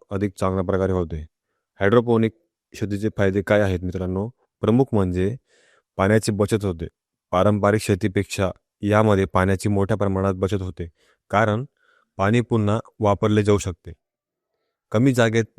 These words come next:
जास्त उत्पादन घेता येते, ज्यामुळे शहरी भागातही शेती करणे शक्य होते. पिकांची वाढ लवकर होते आणि पीक लवकर तयार होते.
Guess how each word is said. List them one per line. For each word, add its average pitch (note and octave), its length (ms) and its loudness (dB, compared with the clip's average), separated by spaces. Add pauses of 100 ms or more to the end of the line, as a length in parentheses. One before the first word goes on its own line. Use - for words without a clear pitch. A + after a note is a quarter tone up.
जास्त G#2 260 -2
उत्पादन G#2+ 420 0
घेता G2+ 260 -2
येते, D#2+ 300 -8 (360)
ज्यामुळे A2 480 2 (420)
शहरी A#2 260 4
भागातही F#2+ 640 -2 (220)
शेती A2+ 320 -4
करणे G2 320 -2 (180)
शक्य - 320 -4
होते. E2 300 -2 (680)
पिकांची A#2+ 420 0
वाढ A2 260 2 (340)
लवकर G2+ 320 0
होते F2+ 260 -4 (220)
आणि A#2 320 -2 (520)
पीक B2 200 2
लवकर G#2 380 2
तयार G2 220 0
होते. E2+ 300 -8